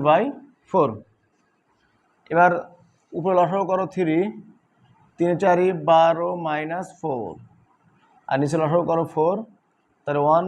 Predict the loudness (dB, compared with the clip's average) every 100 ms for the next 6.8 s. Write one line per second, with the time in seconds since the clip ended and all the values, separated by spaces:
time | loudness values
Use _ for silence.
0 | -2 -4 -2 -4 -8 -12 -12 -10 -12 -14
1 | -4 -4 -2 -2 -2 -6 -20 _ _ _
2 | _ -20 -20 -20 -20 -20 -20 -20 -20 -12
3 | -2 4 4 4 0 0 0 -4 -8 -20
4 | -20 _ _ -6 -2 0 0 0 -2 -2
5 | -4 -6 -10 -6 -4 -4 -4 -2 0 0
6 | -4 -10 -20 _ _ -6 -2 -2